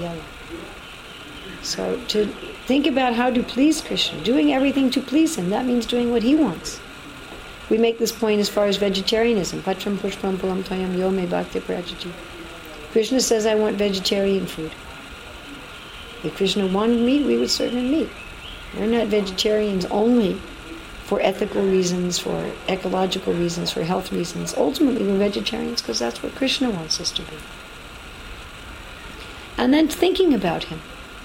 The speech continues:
Instead of thinking, "What am I going to do today? What is this? What, everything about me and this," thinking about Krishna, his pastimes. What is he doing? What is the cowherd boy's doing? How can you do this unless you're hearing about Krishna? You can't.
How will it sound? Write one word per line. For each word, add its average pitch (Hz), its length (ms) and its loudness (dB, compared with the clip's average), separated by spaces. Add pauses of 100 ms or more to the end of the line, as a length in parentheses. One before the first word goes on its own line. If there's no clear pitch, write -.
(1040)
Instead 208 380 2
of 262 100 0
thinking, 208 440 2
"What 208 160 4
am 214 100 2
I 202 100 2
going 190 220 0
to 190 140 -4
do 190 160 2
today? 185 400 -2
What - 140 -2
is 190 80 -4
this? 190 220 -4
What, - 200 -4
everything 196 360 -2
about 185 280 0
me 185 400 0
and 165 100 -2
this," 202 80 -2 (460)
thinking 269 340 4
about 226 260 2
Krishna, - 420 0
his 214 220 -2
pastimes. - 760 -4 (880)
What 202 180 4
is 214 140 0
he 226 120 2
doing? 180 300 -4 (1000)
What 190 120 0
is 190 140 -2
the 196 80 -2
cowherd 196 480 0
boy's 165 160 -4
doing? 175 120 -4
How 214 140 2
can 302 180 4
you 285 100 6
do 285 180 6
this 254 240 4
unless 208 280 2
you're 214 120 4
hearing 208 280 4
about 175 240 0
Krishna? - 280 -6
You - 160 -10
can't. - 360 -4